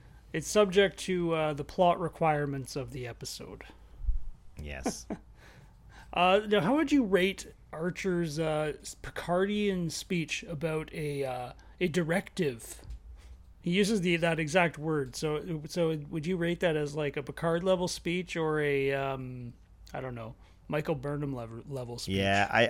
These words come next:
Speaker 2: I think it's gotta be somewhere in between. Uh, I don't think that he has the same kinda level as Picard here. Um, uh, but, I mean, it's good. And again, it, it's everything about Enterprise is, and it should be,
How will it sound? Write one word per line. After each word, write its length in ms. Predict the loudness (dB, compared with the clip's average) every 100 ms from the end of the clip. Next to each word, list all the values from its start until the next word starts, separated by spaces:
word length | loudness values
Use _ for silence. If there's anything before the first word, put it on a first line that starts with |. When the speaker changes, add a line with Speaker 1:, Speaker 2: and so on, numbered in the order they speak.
| 4
Speaker 2:
I 40 |
think 200 | 4 4
it's 100 | 4
gotta 220 | 8 8 8
be 80 |
somewhere 360 | 4 2 2 0
in 120 | 0
between. 720 | -2 -4 0 0 2 0 -2
Uh, 340 | -2 2 4 4
I 100 | 4
don't 240 | 4 2
think 260 | 0 -2 0
that 160 | 0
he 160 | 2 2
has 340 | 4 4 4
the 140 | -2 -4
same 800 | -2 0 0 0 0 -2 -4 -6
kinda 260 | -6 -4
level 420 | -4 -4 -2 -2 -4
as 120 | -6
Picard 500 | -12 -2 0 2 0
here. 440 | 0 2 4 2 -2 -20 -20 -4
Um, 640 | -2 0 -2 -4 -6 -10 -14 _
uh, 180 | -4 -4 4
but, 180 | 6 6
I 40 |
mean, 240 | 4 2 0
it's 240 | -4 -6
good. 580 | -10 4 8 8 8 4
And 140 | 2
again, 500 | 0 -2 4 4 4
it, 140 | 2 -2
it's 540 | -4 -4 -6 -6 -10 -16 -20 -20 _ _
everything 540 | 2 4 2 2 2
about 300 | 8 8 10
Enterprise 760 | 6 4 6 6 8 6 2 -4 -4
is, 460 | 0 0 -2 -8 -8
and 200 | -8 -6
it 100 | -6
should 300 | -4 -2 0
be, 300 | 0 -2 -2